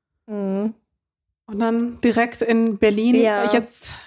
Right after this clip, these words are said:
Speaker 2: während Corona ist jetzt nicht so perfektes Timing an sich,
Speaker 1: Also, ja.
Speaker 2: Single zu sein. Oder wie überbrückst du einfach so diese, diese Zeit alleine?
Speaker 1: Mm, also dazu muss man sagen,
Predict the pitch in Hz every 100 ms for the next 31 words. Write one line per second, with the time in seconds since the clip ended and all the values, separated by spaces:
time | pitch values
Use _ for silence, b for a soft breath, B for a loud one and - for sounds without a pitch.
0 | - 247 220 233 233 214 196 233 247 -
1 | 233 214 233 233 214 202 _ - 190 -
2 | 220 - 262 - - _ - 240 254 269
3 | 262 247 - 262 233 247 240 240 - 233
4 | 247 254 - - 247 254 214 214 220 214
5 | 214 202 247 233 - 202 208 - 202 202
6 | 202 202 202 b b b _ _ - 196
7 | 202 - _ _ _ _ _ - 202 196
8 | 190 190 196 196 240 233 233 226 226 226
9 | 220 220 - 240 233 247 240 - _ -
10 | 240 - 320 320 254 233 214 214 208 196
11 | 214 285